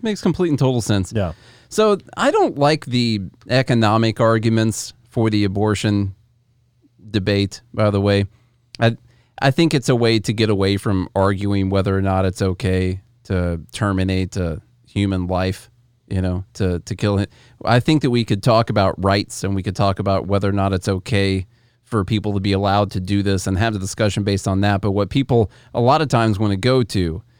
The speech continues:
Speaker 1: is, well, what, these kids are gonna grow up poor or whatever. They're gonna end up having to be adopted, and that's terrible. Remember that video from the girl that was adopted talking about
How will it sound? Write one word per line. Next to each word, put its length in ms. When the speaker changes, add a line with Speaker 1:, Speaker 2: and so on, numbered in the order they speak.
Speaker 1:
is, 600
well, 360
what, 220
these 340
kids 360
are 60
gonna 280
grow 280
up 120
poor 400
or 240
whatever. 400
They're 160
gonna 180
end 140
up 140
having 280
to 160
be 120
adopted, 680
and 140
that's 280
terrible. 640
Remember 220
that 160
video 360
from 180
the 60
girl 220
that 80
was 160
adopted 640
talking 320
about 300